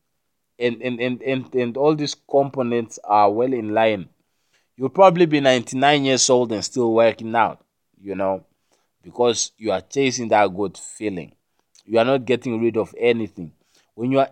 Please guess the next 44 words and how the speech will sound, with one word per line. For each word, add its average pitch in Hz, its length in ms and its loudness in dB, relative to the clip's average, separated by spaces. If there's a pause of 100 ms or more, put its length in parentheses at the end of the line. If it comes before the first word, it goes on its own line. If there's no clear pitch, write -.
angry 175 540 0 (720)
and, 120 180 -8
and 131 200 -4
you 127 100 -2
pop 160 300 0
up 139 160 4
in 123 100 -2
the 110 140 -4
gym, 127 360 -4
you 107 120 -2
are 104 100 0
trying 160 440 0
to 110 100 -12
get 113 280 -4
rid 104 300 -6
of 98 140 -6
something. 113 520 -4
You 92 120 -4
are - 20 -6
trying 135 240 -6
to - 80 -16
get 107 240 -6
rid 107 120 -10
of 85 120 -12
that 90 320 -6
anger. 95 280 -10 (420)
When 123 160 -2
you 143 80 0
are 135 100 6
happy, 147 540 2 (420)
you 120 140 2
are 127 40 6
not 170 220 -2
trying 151 240 2
to 139 80 -10
get 127 160 2
rid 117 160 -4
of 92 160 -4
the 82 100 -6
anger 107 440 -2 (400)
or, 107 180 2
or 107 180 2
the 95 120 -4
happiness. 113 580 -4